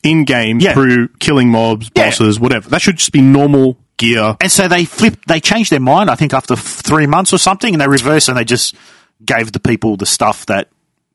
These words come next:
Speaker 2: came with, like, a deluxe box or something.
Speaker 1: I mean, Va-, Valorant, have you heard of Valorant?
Speaker 2: Yeah, yeah.
Speaker 1: Hmm.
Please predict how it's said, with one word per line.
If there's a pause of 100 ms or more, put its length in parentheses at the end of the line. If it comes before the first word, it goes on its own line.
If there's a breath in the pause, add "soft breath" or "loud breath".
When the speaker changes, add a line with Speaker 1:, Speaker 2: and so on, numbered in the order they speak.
(120)
Speaker 2:
came
with,
like,
a
deluxe
box
or
something.
Speaker 1:
I
mean,
Va-, (100)
Valorant,
have
you
heard
of
Valorant? (1500)
Speaker 2:
Yeah,
yeah. (200)
Speaker 1:
Hmm.